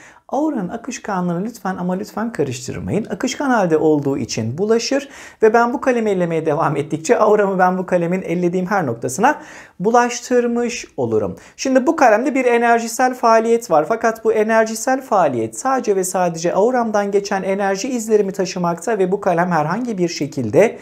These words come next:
eterik olarak bedenlenememektedir. Eterik bedenlenme farklı, cansız olan bir maddeye bulaştırdığımız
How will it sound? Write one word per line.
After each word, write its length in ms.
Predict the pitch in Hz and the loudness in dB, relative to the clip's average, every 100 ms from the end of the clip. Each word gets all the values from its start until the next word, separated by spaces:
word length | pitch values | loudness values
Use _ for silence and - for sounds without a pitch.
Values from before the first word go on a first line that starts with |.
| - - _ | -18 -20 _
eterik 460 | 156 160 220 277 277 | -6 -2 0 0 -2
olarak 440 | 156 131 185 226 | -2 2 0 2
bedenlenememektedir. 1120 | 175 175 196 196 196 196 127 95 - - - _ - _ - | 2 2 0 0 -2 -2 -4 -6 -12 -14 -20 _ -20 _ -6
Eterik 520 | 123 156 214 330 320 | -2 0 2 2 2
bedenlenme 640 | 143 147 127 107 92 85 | 2 2 0 -2 -6 -10
farklı, 600 | 87 87 87 - 226 311 - - - | -10 -10 -10 2 2 2 -6 -14 -6
cansız 420 | 117 107 269 294 | -4 -4 -4 -2
olan 320 | 302 269 247 | 0 0 -2
bir 120 | 240 | -4
maddeye 500 | 233 220 220 214 208 | -2 -2 0 0 2
bulaştırdığımız 1080 | 202 202 208 - 214 196 202 202 202 208 | 2 2 0 0 2 4 4 4 0 -2